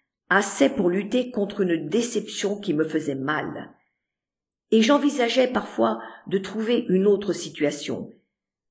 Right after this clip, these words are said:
élaborant en pensée des annonces.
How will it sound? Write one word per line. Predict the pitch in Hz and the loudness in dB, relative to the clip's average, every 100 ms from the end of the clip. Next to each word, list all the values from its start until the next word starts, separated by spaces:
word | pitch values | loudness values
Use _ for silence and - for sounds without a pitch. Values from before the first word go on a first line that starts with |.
| _ _ _ | _ _ _
élaborant | 180 175 175 170 190 214 - | 6 8 6 4 4 2 4
en | 170 170 | 2 2
pensée | 170 170 - 220 | 0 -2 0 2
des | 156 151 170 | 2 2 2
annonces. | 175 139 123 - - | 0 -2 -6 -8 -10